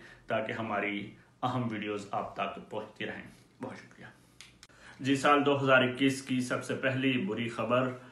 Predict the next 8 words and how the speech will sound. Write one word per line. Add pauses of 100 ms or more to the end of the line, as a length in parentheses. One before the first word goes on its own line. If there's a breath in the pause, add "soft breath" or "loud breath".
(240 loud breath)
अ,
ब-,
लीबिया
के,
ए,
कोस
से
एक